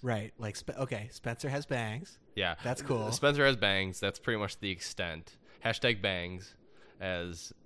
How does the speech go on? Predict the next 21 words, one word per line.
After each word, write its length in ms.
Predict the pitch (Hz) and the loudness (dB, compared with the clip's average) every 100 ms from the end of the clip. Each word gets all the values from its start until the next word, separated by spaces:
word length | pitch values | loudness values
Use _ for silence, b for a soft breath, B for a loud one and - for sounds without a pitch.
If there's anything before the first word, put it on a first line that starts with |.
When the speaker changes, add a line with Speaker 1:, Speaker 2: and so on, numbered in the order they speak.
| - | -8
Speaker 2:
uh, 300 | 85 87 82 | -6 -4 -6
some 240 | - 92 | -8 -10
tweeter 400 | 85 92 82 80 80 - | -8 -10 -8 -10 -12 -18
said. 360 | - 92 80 82 - - - - - - | -10 -8 -6 -8 -16 -20 -20 -20 -20 -14
Speaker 1:
Right, 300 | 127 107 107 - - | -8 -6 -6 -12 -10
right. 160 | 120 110 | -6 -4
Speaker 2:
Or 120 | 104 | -2
Speaker 1:
But 100 | 143 | 0
I 120 | 147 - | 0 -2
Speaker 2:
has, 260 | - 104 101 98 - | -4 -2 -4 -8 -2
hashtag 480 | 123 - 117 107 87 | -2 2 0 0 0
has 220 | 101 98 | -2 -2
bangs. 500 | - 85 85 90 - | -4 -4 -4 -10 -4
Speaker 1:
But 140 | 156 135 | 0 0
I'm 120 | 143 | 0
sure 220 | - 151 | 0 0
many 240 | 135 143 | 0 -2
people 300 | 151 151 139 | -2 -2 0
watching 340 | 123 120 - 131 | 0 0 -2 -6
the 80 | 127 | -4
show, 340 | 135 110 107 | -2 -2 -2